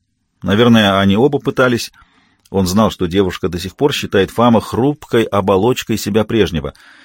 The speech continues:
Но бабочки-убийцы камерам наездников больше не попадались. Наконец, грузовой шлюз открылся,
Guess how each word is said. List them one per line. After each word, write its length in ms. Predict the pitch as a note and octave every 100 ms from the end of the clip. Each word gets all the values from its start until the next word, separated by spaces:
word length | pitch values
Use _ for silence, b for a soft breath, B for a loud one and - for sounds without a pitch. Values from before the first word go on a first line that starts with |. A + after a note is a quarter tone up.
| b b b b b -
Но 220 | A#2 C3 -
бабочки-убийцы 840 | B2+ B2+ - A#2+ A2+ A#2 C#3+ A2
камерам 380 | - A#2+ A2 G#2
наездников 560 | G#2 G#2 F#2 F#2 F2 E2+
больше 380 | G2 - F2
не 100 | E2+
попадались. 640 | E2 D#2+ F2 B2 D#3 - - _ _ _ -
Наконец, 520 | F2+ A2 B2 - - -
грузовой 420 | G#2+ G2+ G#2 G2+
шлюз 260 | A2 G2
открылся, 600 | F#2 - C3 E3+ - D3